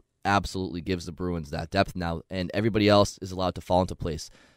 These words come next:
No longer is Nick Ritchie gonna be, and, and he's been, he's played well, but no longer is Nick Ritchie s-, gonna be asked to play, you know,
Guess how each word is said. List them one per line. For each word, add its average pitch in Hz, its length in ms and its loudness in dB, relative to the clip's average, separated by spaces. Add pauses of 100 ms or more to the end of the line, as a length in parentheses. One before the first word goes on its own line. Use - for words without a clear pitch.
No 107 140 6
longer 113 400 6
is 90 160 4
Nick 101 180 -2
Ritchie 101 300 -4
gonna 95 160 -6
be, 90 120 -10
and, 135 160 0
and 151 100 2
he's 151 120 2
been, 156 140 -10
he's 165 160 -10
played 156 240 -2
well, 156 240 4 (340)
but 107 300 6
no 123 180 10
longer 135 460 8
is 101 220 -2
Nick 107 200 0
Ritchie 104 400 0
s-, - 160 -8
gonna 101 200 -8
be 92 120 -6
asked 98 340 -2
to 95 100 -12
play, 98 240 -2
you 92 180 -8
know, 80 120 -8